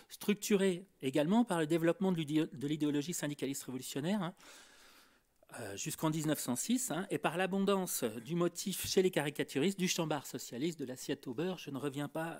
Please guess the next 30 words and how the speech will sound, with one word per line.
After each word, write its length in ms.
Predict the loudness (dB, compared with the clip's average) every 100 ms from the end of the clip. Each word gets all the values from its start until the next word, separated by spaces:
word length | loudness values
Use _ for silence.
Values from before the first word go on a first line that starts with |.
| -8
euh, 200 | -8 -8
sur 240 | -8 -6
les, 380 | -6 -6 -10 -14 _ _ _ _ _ _ _ _ -18 -18 -20 -20 -20 -20 -16
ce 120 | -12
qu'on 180 | -8 -6
a 80 | -4
vu 160 | -4
à 60 | -6
propos 260 | -6 -6 -6
de 80 |
Stalingrad, 420 | -6 -6 -4 -2 -4
notamment 360 | -4 -4 -4
ce 160 | -4 -6
ma-, 160 | -8 -12 -20 -20 -20 -20 -14
ce, 180 | -10 -8 -6
ce 140 | -2
matin. 260 | -2 -2 -8 -16 -4 4
Donc 180 | 6 6
Adler 300 | 6 6 6
est 160 | 4 2
présent 360 | 4 6 8
au 60 | 6
Creusot 360 | 4 4 4 4
ce 60 |
vingt-quatre 460 | 2 2 0 0 0
septembre 360 | -2 -2 -2
dix-neuf 160 | -2 -2
cent 120 | -2
quatre-vingt-dix-neuf, 1040 | -2 -4 -4 -4 -6 -8 -4 -2 -2 -4
hein, 120 | -10